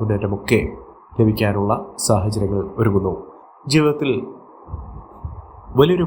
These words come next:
മാറ്റം കാണാൻ സാധിക്കുന്ന, ഒരു വഴിത്തിരിവുകൾ ഉണ്ടാകുന്ന ഒരു തീരുമാനം, ആ തീരുമാനത്തിലൂടെ ഇവർക്ക് നേട്ടങ്ങൾ കൊയ്യാൻ സാധിക്കുകയും മികച്ച മുന്നേറ്റത്തിലൂടെ ഉയർന്ന ഭാഗ്യം വന്നു ചേരാൻ സാധിക്കുകയും ചെയ്യുന്ന ഒരു സാഹചര്യങ്ങൾ ഇവർക്കുണ്ടാകുന്നു. മികച്ച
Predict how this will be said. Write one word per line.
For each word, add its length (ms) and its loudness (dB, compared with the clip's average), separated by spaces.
മാറ്റം 420 2
കാണാൻ 200 4
സാധിക്കുന്ന, 380 0
ഒരു 140 2
വഴിത്തിരിവുകൾ 540 2
ഉണ്ടാകുന്ന 420 0
ഒരു 180 2
തീരുമാനം, 460 2
ആ 40 2
തീരുമാനത്തിലൂടെ 640 2
ഇവർക്ക് 300 2
നേട്ടങ്ങൾ 380 0
കൊയ്യാൻ 240 2
സാധിക്കുകയും 580 2
മികച്ച 340 2
മുന്നേറ്റത്തിലൂടെ 600 2
ഉയർന്ന 320 4
ഭാഗ്യം 380 4
വന്നു 240 2
ചേരാൻ 240 2
സാധിക്കുകയും 480 2
ചെയ്യുന്ന 260 0
ഒരു 100 0
സാഹചര്യങ്ങൾ 520 0
ഇവർക്കുണ്ടാകുന്നു. 600 2
മികച്ച 300 2